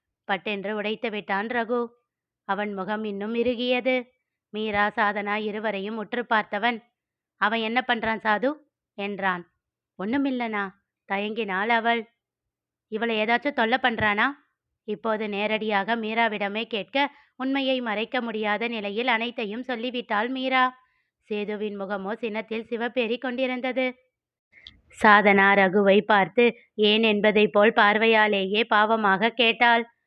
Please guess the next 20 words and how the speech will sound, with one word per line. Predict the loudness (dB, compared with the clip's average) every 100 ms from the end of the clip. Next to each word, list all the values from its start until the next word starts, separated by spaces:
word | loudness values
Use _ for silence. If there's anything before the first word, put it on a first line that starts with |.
| _ -4
அவன் | -2 0
கண்டுகொள்ளாமல் | -2 -4 -4 -4 0 0 0 -4 -4
போனில் | -4 -4 -2
பார்வையை | 0 0 0 -4 -2
பதித்து | -2 -2 -4 -2
கொண்டான். | 0 2 2 2 0 -8 _ _
ஆனால் | 0 2 2 0 0
சேதுவின் | -4 -2 -4 -4
முகத்தில் | -4 -4 -4 -6
கோபம் | -2 -2 -2 -4
ஏற | -2 -2 -2 -2
ஏற | -2 0 0 -2 _ _ 0
சாதனாவின் | 2 2 2 0 0 -2
பதட்டமும் | 0 2 0 0 -2
தவிப்பும் | -2 -2 -4 -4 -2
அதிகரிப்பதை | -2 -2 -2 -2 -2 -2 0
நன்றாகவே | 0 0 2 0 0 -2
குறித்து | -2 -2 -2 -4
கொண்டான் | -2 -2 2 2
ரகு. | 2 0 2 0